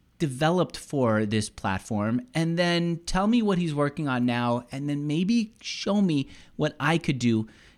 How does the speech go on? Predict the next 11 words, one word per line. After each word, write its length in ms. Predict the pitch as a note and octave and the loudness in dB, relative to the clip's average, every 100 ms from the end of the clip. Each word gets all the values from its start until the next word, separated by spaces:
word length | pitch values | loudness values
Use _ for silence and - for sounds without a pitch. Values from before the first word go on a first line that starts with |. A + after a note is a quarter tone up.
| _ | _
in 280 | F3+ G#3 F#3 | 2 6 6
this 200 | D#3+ - | 4 0
decentralized 1080 | C#3+ D#3+ - D3 C#3+ - D3 C3 B2+ B2 B2 | 0 -2 2 2 2 0 0 2 2 0 0
social 400 | B2 A#2+ - A#2 | 0 0 0 2
network 640 | A2 G#2+ A2+ G#2+ F#2+ - | 4 2 0 -2 -2 -4
that 520 | A#2 A2+ G#2+ - - | -2 0 0 -4 -18
could 160 | - G3 | -2 0
be 140 | A#3 | 4
meaningful 420 | A#3+ C#4 G#3 - A2 | 6 6 6 4 0
for 180 | - | -2
me. 220 | E2+ A#1+ | -4 -6